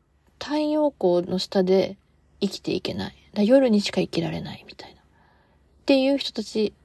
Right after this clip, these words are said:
が、こう、現れた。で、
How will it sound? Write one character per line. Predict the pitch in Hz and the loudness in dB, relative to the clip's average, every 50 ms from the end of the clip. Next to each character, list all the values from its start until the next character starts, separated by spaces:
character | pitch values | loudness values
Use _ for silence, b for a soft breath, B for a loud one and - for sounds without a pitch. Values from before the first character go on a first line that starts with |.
| _ _ - | _ _ -4
が、 | 277 269 - - _ _ _ | -2 -2 -2 -6 _ _ _
こ | - - - - - - - - | -18 -16 -16 -16 -18 -20 -20 -20
う、 | - _ _ _ _ _ _ _ _ _ _ - 160 | -20 _ _ _ _ _ _ _ _ _ _ -4 -2
現 | 151 147 135 123 | -2 -2 -4 -8
れ | - - | -10 -14
た。 | - - - _ _ _ _ _ _ _ _ _ _ _ _ _ _ _ _ _ | -18 -20 -20 _ _ _ _ _ _ _ _ _ _ _ _ _ _ _ _ _
で、 | - 262 269 247 208 196 202 | 4 4 6 6 4 0 -4